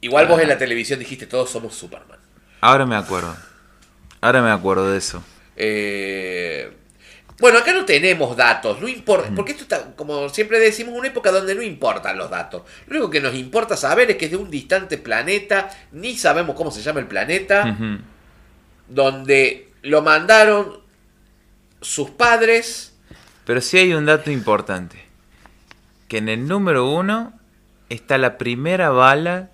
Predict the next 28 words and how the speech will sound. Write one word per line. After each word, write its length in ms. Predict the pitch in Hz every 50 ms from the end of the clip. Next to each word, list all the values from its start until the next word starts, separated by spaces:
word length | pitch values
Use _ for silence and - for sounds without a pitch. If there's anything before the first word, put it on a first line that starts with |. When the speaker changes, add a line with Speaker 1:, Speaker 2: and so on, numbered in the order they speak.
| _ _
Speaker 2:
que 140 | - - 117
rebota 380 | 110 110 110 113 123 139 123 127
en 60 | 131
el 60 | 143
Speaker 1:
Ah, 120 | 151 147 139
Speaker 2:
pecho 160 | 123 123 147 151
Speaker 1:
sí, 60 | 147
Speaker 2:
de 100 | 123 110
Superman. 240 | 101 107 107 - 120 120
Speaker 1:
en 40 |
la 120 | 123 117 107
prim-, 260 | 110 113 120 - - -
el, 360 | 120 117 117 117 117 113 -
Speaker 2:
<laughs> 60 | - -
Speaker 1:
eh, 280 | 175 151 110 104 - - - - - -
y 280 | - 113 113 117 113 113
ahí 240 | 107 110 123 139
nomás, 480 | 143 135 123 135 143 117 - - - - _ _ _
ahí 180 | - 95 107 127
nomás. 320 | 131 117 117 123 107 - - - - - -
Vamos, 280 | 240 226 196 165 131
sabemos 240 | 143 151 190 220 214
que 100 | - 175
desde 280 | 151 147 143 139 135 135
chiquito 500 | - 147 143 139 - 220 214 - 170 135
tiene 220 | 156 160 151 151
super 280 | 151 156 139 151 156 151
fuerza, 560 | - 226 233 220 208 202 - 214 220 220